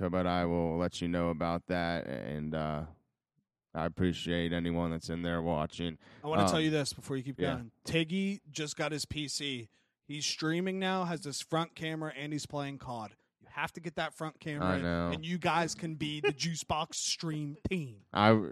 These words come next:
Speaker 1: it, it, it is coming. Um, but yeah, and also shout out My Pirate. Go to my pirate dot com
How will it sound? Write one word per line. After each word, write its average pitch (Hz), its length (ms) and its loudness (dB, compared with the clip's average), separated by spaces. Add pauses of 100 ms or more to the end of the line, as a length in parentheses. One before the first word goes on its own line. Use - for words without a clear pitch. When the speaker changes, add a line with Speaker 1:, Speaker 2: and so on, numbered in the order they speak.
(180)
Speaker 1:
it, 107 160 6
it, 107 160 8
it 101 460 4
is 92 180 2
coming. 82 460 -2 (100)
Um, 90 460 0 (640)
but 143 100 12
yeah, 135 300 10
and 123 360 6
also 117 680 8
shout 107 280 4
out 104 140 4
My 101 180 2
Pirate. 98 380 4
Go 92 80 2
to 90 60 0
my 90 180 2
pirate 92 300 4
dot 90 200 0
com 90 580 2